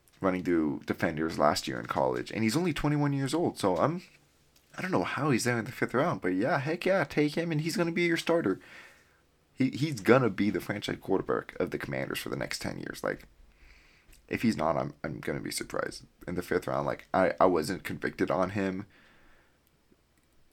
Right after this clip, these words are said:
before the draft. You know, it depended on his landing spot, it depended on all that. But Washington's been searching for a quarterback for years, like, my entire life, I feel like. And I've just got a feeling they found him.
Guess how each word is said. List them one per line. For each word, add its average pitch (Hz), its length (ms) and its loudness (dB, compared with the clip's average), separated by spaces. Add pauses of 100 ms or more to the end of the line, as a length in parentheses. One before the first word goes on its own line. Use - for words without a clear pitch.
(200)
before 58 320 0
the - 80 0
draft. 85 480 4 (520)
You 92 100 -4
know, 98 320 0 (160)
it - 60 -10
depended 80 280 0
on 85 140 2
his 85 160 -2
landing 73 240 -2
spot, 69 180 -2
it 67 60 -8
depended 80 340 -6
on 78 300 -2
all 82 160 0
that. 71 260 2 (440)
But 82 200 4
Washington's 92 440 6
been 90 140 0
searching 85 400 0
for 73 220 -2
a - 20 -4
quarterback 67 480 -2
for - 140 -10
years, 62 580 -6
like, - 160 -6
my 73 100 -2
entire 78 300 -2
life, 52 320 0
I - 60 -14
feel - 240 -8
like. - 200 -8 (640)
And 73 460 -2 (760)
I've - 80 -6
just 87 120 -4
got 98 140 4
a - 40 -2
feeling 92 280 -2
they - 80 -4
found 98 300 -2
him. - 240 -8